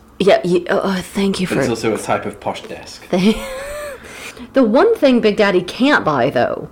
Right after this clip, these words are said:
Speaker 1: with his ten million dollars that he apparently has, did you measuring worth this?
Speaker 2: Yes.
Speaker 1: Did you?
Speaker 2: No.
Speaker 1: I thought any historical statement of somebody's worth, you would just be like, Sandy from Greece going, "Tell me about it, stud."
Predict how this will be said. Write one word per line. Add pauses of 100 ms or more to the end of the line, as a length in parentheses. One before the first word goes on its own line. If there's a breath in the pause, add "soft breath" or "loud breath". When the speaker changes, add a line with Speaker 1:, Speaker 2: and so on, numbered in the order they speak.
(140)
Speaker 1:
with
his (140)
ten
million
dollars
that
he
apparently
has, (680 loud breath)
did
you
measuring
worth
this? (880 soft breath)
Speaker 2:
Yes. (280)
Speaker 1:
Did
you? (640)
Speaker 2:
No. (420)
Speaker 1:
I
thought
any
historical
statement
of
somebody's
worth, (200)
you
would
just
be
like, (220)
Sandy
from
Greece
going,
"Tell
me
about
it,
stud."